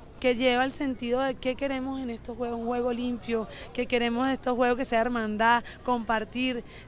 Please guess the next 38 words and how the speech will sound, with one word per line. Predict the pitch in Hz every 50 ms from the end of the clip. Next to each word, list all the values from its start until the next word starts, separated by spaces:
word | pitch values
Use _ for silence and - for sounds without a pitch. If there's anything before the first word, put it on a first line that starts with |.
| -
divertirse, | 233 226 269 254 240 226 214 208 - - 269 285 269 240 - - 220 208
porque | - 233 - - 220
somos | 196 - 226 226 233 240
jóvenes, | 220 254 262 269 262 247 240 226 233 220 -
porque | - 226 - - 240 220 - - - - - -
no | 233 240 240
es | 226
solo, | 254 240 240 254
eh, | 262 240
la | 233 233 226
competencia | - 247 233 220 - 226 - 233 233 233 226 - 277 269
está | 262 - 269 262
en | 262 262
el | 269
momento, | 262 254 233 233 233 226 233 220 277
en | 269 254
el | 233 220
tiempo | 233 - 269 262 262 269 262 262 - - 294 285 - - - - - - - -
que | - 254 247 240
tenemos | 240 233 226 226 226 240 262 254
ahí | 254 247 247 254 254 269
de, | 269 269 262 254 240 - - - - - - -
en, | 247 233 233 226 208 208
en | 233 226 226
la | 226 226
pedana, | 220 233 220 233 247 254 254 240
en | 233 226
la | 226 220
pista, | - - 269 247 - -
en | 233 226
el | 226 214
gimnasio, | 208 226 226 226 240 254 269 269 - - 277 - - - - -
pero | - 240 233
después | 240 240 - 240 240
el | 262 254
convivir | - 285 269 254 240 240 233 254 262 247
entre | 240 226 208 233 220
hermanos. | 214 220 226 240 240 233 220 220 202